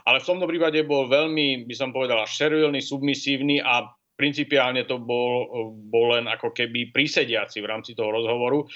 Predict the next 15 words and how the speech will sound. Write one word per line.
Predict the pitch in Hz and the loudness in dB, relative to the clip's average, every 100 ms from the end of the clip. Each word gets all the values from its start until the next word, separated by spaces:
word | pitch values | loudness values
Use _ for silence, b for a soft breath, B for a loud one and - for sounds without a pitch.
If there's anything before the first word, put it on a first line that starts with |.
| B - | B -4
kde | 131 | -2
si | 135 | -2
Putin | 131 147 135 | -4 -6 -4
išiel | 143 131 110 | -2 0 -2
svoje, | - 120 135 135 | 0 2 4 2
či | 135 | 0
už | 120 113 | -4 -4
išlo | - 113 | 0 2
o | 110 | 2
jeho | 104 104 | 2 0
historické | 113 123 113 - 110 | -2 -4 -4 -4 -2
pojednania, | 123 123 123 120 120 117 113 | 2 2 0 0 2 2 0
alebo | 117 107 107 107 | 0 -2 -2 0
jeho, | 110 98 107 - - B _ - | 2 2 0 -2 -10 B _ -4
a, | 110 | -4